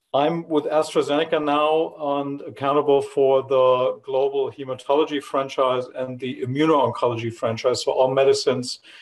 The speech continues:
that we're deploying for hematologic diseases and that we're moving forward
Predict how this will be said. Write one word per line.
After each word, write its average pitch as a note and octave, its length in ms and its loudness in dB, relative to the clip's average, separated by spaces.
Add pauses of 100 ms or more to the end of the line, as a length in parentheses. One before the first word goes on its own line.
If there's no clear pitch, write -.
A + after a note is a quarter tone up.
(260)
that B2+ 180 2
we're C3+ 100 4
deploying B2+ 680 2
for B2 720 4 (100)
hematologic C3 760 0
diseases C#3 640 2 (420)
and C#3 180 -6
that C3 180 4
we're C3+ 140 2
moving C3 300 0
forward B2+ 420 2